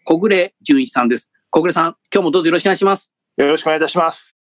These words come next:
Speaker 1: 最後に、今回のスポンサーを務めていただきます株式会社マネジメントサービスセンター理事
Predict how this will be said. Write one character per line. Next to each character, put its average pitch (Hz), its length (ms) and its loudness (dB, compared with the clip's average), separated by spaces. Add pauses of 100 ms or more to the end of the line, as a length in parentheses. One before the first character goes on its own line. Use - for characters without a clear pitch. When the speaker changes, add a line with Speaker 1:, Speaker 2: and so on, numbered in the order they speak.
(500)
Speaker 1:
最 233 180 0
後 190 80 4
に、 160 200 2
今 240 180 0
回 175 120 2
の 139 200 0
ス - 80 -14
ポ 220 100 2
ン 214 80 2
サ 185 180 0
ー - 20 0
を 156 80 -2
務 190 220 0
め 160 60 2
て 123 160 0
い 117 60 -2
た 135 100 0
だ 127 120 0
き 139 100 0
ま 123 100 2
す - 300 -2
株 214 260 0
式 214 220 -6
会 190 200 0
社 110 360 -2
マ 143 100 0
ネ 196 80 0
ジ 196 100 -2
メ 190 100 2
ン 180 40 -2
ト 170 100 0
サ 160 160 -2
ー 160 40 0
ビ 151 160 0
ス - 40 -12
セ 147 120 0
ン 120 80 0
タ 98 260 -2
ー - 20 -20
理 160 140 0
事 98 200 -12